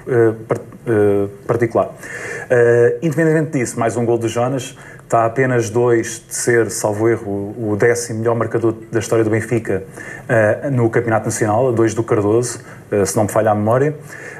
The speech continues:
Eh, cento e trinta e sete golos, e eu,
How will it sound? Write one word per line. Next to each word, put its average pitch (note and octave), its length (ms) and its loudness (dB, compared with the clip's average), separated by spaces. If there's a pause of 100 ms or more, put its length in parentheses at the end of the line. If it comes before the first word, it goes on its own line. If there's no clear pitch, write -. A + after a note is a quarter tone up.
Eh, A#2+ 640 4
cento C#3+ 220 -2
e D3 60 0
trinta C#3 260 -2
e B2+ 40 0
sete B2+ 260 -2
golos, D#3 420 -2 (420)
e C#3+ 160 2
eu, B2+ 380 -2